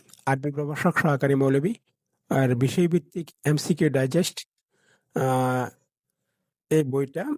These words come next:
আহ, সুতরাং আরবি প্রভাষক এবং সহকারী মৌলবীর, আহ, পূর্ণাঙ্গ প্রস্তুতি সহায়িকা একটি বই রয়েছে। আহ, সবকিছু, আহ, সিলেবাসের নির্দিষ্ট বিষয়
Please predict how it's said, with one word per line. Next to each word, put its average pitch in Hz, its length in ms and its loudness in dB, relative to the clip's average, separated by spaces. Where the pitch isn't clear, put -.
আহ, 131 220 2
সুতরাং 147 420 -2
আরবি 151 300 0
প্রভাষক 170 380 0
এবং 156 200 -8
সহকারী 151 420 0
মৌলবীর, 143 500 2
আহ, 127 220 2
পূর্ণাঙ্গ 170 800 -2
প্রস্তুতি 170 360 2
সহায়িকা 156 560 0
একটি 165 260 -2
বই 160 240 4
রয়েছে। 147 400 0
আহ, 131 500 0
সবকিছু, 151 680 -2
আহ, 139 180 2
সিলেবাসের 147 460 -2
নির্দিষ্ট 139 380 -2
বিষয় 131 480 0